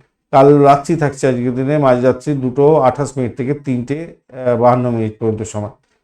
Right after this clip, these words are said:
এই সময়গুলোকে অ্যাভয়েড করার চেষ্টা করবেন, কারণ এই সময়গুলো অত্যন্ত বাজে সময়। বাজে সময় কোনো শুভ উদ্যোগ গ্রহণ করতে যাবেন না,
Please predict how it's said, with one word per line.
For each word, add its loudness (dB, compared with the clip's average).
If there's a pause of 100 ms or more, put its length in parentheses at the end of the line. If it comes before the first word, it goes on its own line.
এই -2
সময়গুলোকে 2
অ্যাভয়েড 4
করার 2
চেষ্টা -4
করবেন, 0
কারণ -4
এই -2
সময়গুলো -2
অত্যন্ত -4
বাজে 0
সময়। -4
বাজে -2
সময় -6
কোনো -6
শুভ -10
উদ্যোগ -6
গ্রহণ -6
করতে -6
যাবেন -2
না, -8